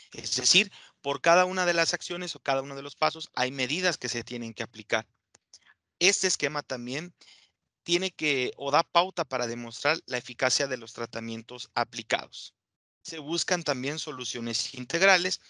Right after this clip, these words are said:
y acorde a las condiciones productivas de cada uno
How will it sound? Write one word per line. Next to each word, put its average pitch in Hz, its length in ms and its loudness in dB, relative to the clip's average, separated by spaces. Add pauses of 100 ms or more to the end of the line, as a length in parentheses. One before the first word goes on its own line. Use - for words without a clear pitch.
(200)
y 135 120 0
acorde 151 440 -2
a 151 40 2
las 131 200 -2
condiciones 117 640 -8
productivas 165 680 -4 (220)
de 127 120 -4
cada 139 300 6
uno 127 320 -8